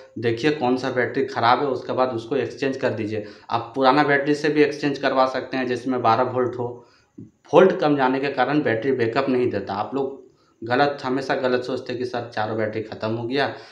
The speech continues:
उसके बाद कंपनी वाला भी फ़ायदा उठा लेता है आपका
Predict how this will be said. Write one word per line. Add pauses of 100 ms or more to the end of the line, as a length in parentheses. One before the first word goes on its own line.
(140)
उसके
बाद
कंपनी
वाला
भी
फ़ायदा
उठा
लेता
है
आपका